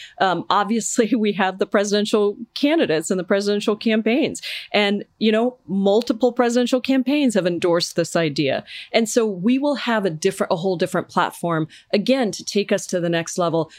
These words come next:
It is past time for this. And it is offensive to me when these industries who are profiting so much on people's healthcare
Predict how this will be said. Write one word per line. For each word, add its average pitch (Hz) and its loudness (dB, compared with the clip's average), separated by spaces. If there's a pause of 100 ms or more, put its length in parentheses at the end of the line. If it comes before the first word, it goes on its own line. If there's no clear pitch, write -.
(140)
It 202 0
is 190 0
past - -2
time 185 -2
for 170 -2
this. 151 -2 (340)
And 180 0 (140)
it 202 4
is 196 2
offensive 214 0
to 185 -2
me 156 0 (200)
when 170 0
these 180 -2
industries 170 0
who 185 -2
are 170 2 (220)
profiting 180 -2
so 285 -2
much 233 2 (260)
on 190 0
people's 208 0
healthcare 165 -2